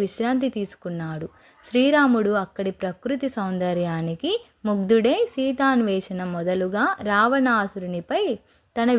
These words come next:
విజయానికి మూల కారణమైన వీరాంజనేయుని తన బాణపు కొసతో కొండశిల మీద చిత్రించాడు. చిత్రం చివరి దశలో ఉండగా, లక్ష్మణుడు వచ్చి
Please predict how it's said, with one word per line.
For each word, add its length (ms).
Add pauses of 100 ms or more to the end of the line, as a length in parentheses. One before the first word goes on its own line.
విజయానికి 640
మూల 340
కారణమైన 800
వీరాంజనేయుని 1160 (360)
తన 180
బాణపు 580
కొసతో 880
కొండశిల 600
మీద 260 (140)
చిత్రించాడు. 800 (1400)
చిత్రం 480 (380)
చివరి 360
దశలో 480
ఉండగా, 500 (440)
లక్ష్మణుడు 600
వచ్చి 420